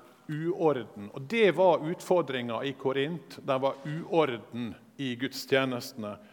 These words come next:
Gud vil ha fred, ikke uorden. Og her er det da tydeligvis noen kvinner som lager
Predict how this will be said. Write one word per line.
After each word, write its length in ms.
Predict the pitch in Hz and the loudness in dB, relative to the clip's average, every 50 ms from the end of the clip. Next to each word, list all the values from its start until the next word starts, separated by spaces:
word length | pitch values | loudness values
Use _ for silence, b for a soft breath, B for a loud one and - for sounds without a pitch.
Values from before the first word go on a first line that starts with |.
| B B B B B | B B B B B
Gud 380 | B 143 196 202 185 160 127 127 | B -2 0 2 2 2 2 2
vil 300 | 139 170 165 151 135 123 | 2 2 2 2 0 -2
ha 240 | 110 - - 135 123 | -4 -4 -2 -2 -2
fred, 680 | - - - - - 151 165 165 160 147 120 - - - - - - _ _ b b b b b b b b b b b b b b b | -2 -4 -6 -8 -4 -2 0 2 2 2 0 0 -4 -10 -20 -20 -20 _ _ b b b b b b b b b b b b b b b
ikke 320 | 151 - - - - 135 123 - 123 123 131 | -10 -10 -10 -6 -6 -6 -4 -4 -4 -6 -4
uorden. 540 | - 131 123 117 110 117 - - 87 98 - - - _ _ _ _ _ b b b b b b | 0 2 2 2 2 0 -6 -14 -16 -16 -16 -18 -20 _ _ _ _ _ b b b b b b
Og 80 | 135 - - | -10 2 6
her 300 | 277 269 226 185 175 - 180 | 8 10 10 8 6 4 2
er 140 | 196 185 165 | 2 2 2
det 140 | 143 143 156 | 2 2 2
da 100 | 160 160 160 | 0 0 0
tydeligvis 560 | - 160 156 156 147 151 139 135 123 120 - - 143 | -2 -4 -4 -4 -4 -4 -4 -4 -4 -6 -6 -6 -6
noen 140 | 135 139 135 | -4 -4 -6
kvinner 640 | - - - 147 143 156 165 170 156 110 85 78 - - - | -6 -6 -4 -2 -2 -2 -2 -2 -2 -2 -2 -4 -8 -8 -6
som 160 | - 135 131 131 | -4 -2 0 2
lager 360 | 127 123 123 120 123 113 | 2 2 2 2 2 0